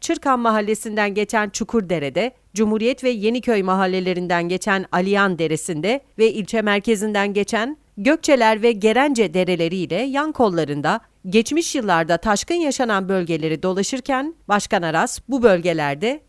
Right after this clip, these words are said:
taşkın riskini ortadan kaldırmak amacıyla yapılan çalışmalar ve son düzenlemeler hakkında Kaymakam Bayar'a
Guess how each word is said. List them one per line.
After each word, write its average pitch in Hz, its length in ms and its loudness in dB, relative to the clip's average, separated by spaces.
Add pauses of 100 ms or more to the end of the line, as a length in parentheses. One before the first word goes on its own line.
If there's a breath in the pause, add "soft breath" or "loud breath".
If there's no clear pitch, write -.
taşkın 233 380 0
riskini 247 420 -2
ortadan 214 500 0
kaldırmak 208 540 -2
amacıyla 233 420 -2
yapılan 185 400 0
çalışmalar 185 720 -2
ve 240 120 0
son 311 300 -2
düzenlemeler 175 680 0
hakkında 208 540 -2
Kaymakam 180 640 0
Bayar'a 175 440 0